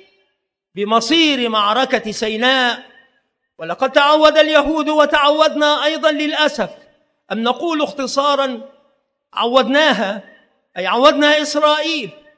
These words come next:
أن تنقل الحرب فور قيامها إلى سيناء،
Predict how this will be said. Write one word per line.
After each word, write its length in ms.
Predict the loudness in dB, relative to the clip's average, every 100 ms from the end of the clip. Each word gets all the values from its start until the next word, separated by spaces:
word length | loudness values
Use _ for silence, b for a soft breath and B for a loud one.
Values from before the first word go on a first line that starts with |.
| _ _ -6
أن 140 | -2
تنقل 540 | 2 2 0 -4 -6 -4
الحرب 640 | -6 0 0 0 -2 -2
فور 360 | 2 2 2 0
قيامها 680 | 0 0 0 0 2 2 2
إلى 300 | 2 0 2
سيناء، 540 | 0 0 -2 -4